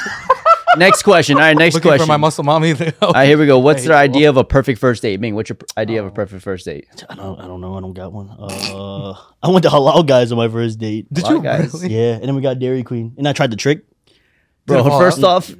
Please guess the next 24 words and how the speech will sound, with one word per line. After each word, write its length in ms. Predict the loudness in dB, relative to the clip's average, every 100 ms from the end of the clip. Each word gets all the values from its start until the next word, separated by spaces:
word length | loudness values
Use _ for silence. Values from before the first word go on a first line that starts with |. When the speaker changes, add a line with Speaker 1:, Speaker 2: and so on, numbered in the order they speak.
| -8
Speaker 1:
that's 220 | -2 0
like 160 | 0 2
the 80 | 2
least 420 | 4 4 2 2
sexiest 380 | -2 0 -2 0
thing 160 | -2
you 80 | -2
could 100 | -2
do 120 | -2
on 60 | -2
a 40 | -4
first 240 | -6 -4
date. 80 | 2
Speaker 3:
Hey, 40 | 2
but 140 | 4
we're 60 | 2
Speaker 1:
Halal 60 |
Speaker 3:
still 120 | 2 2
Speaker 1:
Guys. 60 |
Speaker 3:
dating 220 | 4 4 4
for 100 | 4
this 200 | 4 6
long, 260 | 6 6
though. 360 | 4 4 4 -2